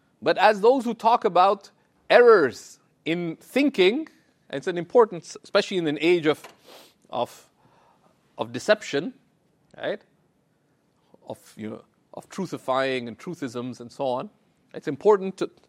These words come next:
to pause and, and, you know, learn about, you know, how people lie, or, and, uh, and how we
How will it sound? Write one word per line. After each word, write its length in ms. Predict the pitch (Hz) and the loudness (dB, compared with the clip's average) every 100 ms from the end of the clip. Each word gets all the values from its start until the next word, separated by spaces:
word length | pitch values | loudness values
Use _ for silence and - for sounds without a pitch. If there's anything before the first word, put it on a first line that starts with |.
| _ _ _ _ | _ _ _ _
to 120 | - - _ - | -8 -8 _ -2
pause 420 | 240 254 208 143 | 2 4 2 0
and, 200 | 143 131 _ _ _ _ _ _ | -6 -8 _ _ _ _ _ _
and, 240 | 143 151 139 _ _ _ _ _ | -6 -6 -10 _ _ _ _ _
you 140 | 156 139 | -10 -8
know, 160 | - _ _ _ _ _ | -8 _ _ _ _ _
learn 280 | 151 226 226 | -6 -2 -2
about, 440 | 165 156 175 - - _ _ _ _ _ _ - _ | 0 0 0 -6 -20 _ _ _ _ _ _ -20 _
you 140 | 117 120 | -12 -10
know, 180 | 131 _ _ _ _ _ | -10 _ _ _ _ _
how 220 | - 165 | -2 -2
people 340 | 156 147 123 | -2 -6 -6
lie, 380 | 117 143 147 180 _ _ _ _ _ | 2 2 2 0 _ _ _ _ _
or, 160 | 143 143 - | -10 -6 -2
and, 220 | 147 139 | -2 -2
uh, 180 | 139 139 165 - | -4 -2 -2 0
and 140 | 143 | -2
how 240 | 139 180 185 | 2 4 4
we 300 | 160 214 | 4 0